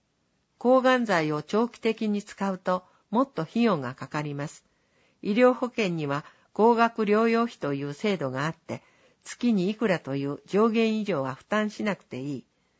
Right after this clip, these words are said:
上限額は所得によって違って、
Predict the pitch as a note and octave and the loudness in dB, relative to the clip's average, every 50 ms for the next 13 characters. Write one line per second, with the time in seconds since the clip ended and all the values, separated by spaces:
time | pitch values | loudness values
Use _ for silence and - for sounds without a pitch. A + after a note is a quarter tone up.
0 | _ _ _ _ _ _ _ _ _ _ _ E3+ F#3 A3 B3+ C4+ A#3+ C4+ C4+ B3+ | _ _ _ _ _ _ _ _ _ _ _ 2 6 6 6 6 6 4 4 4
1 | A#3+ G#3 D#3+ D#3 _ - D3 C#3+ C3+ C3 - _ - F#3 F#3 F#3 A3+ A3+ A#3 A3+ | 4 0 0 -2 _ -2 0 0 0 0 -2 _ -6 -6 0 0 0 0 0 0
2 | A3 G#3+ G#3+ G#3 G3+ G#3 _ _ G3 G3 F#3+ - - E3 F3+ F3+ F#3 _ _ _ | 2 2 2 0 0 -4 _ _ -4 -4 -4 -6 -6 -4 -2 -4 -4 _ _ _
3 | - E3 - | -6 -6 -6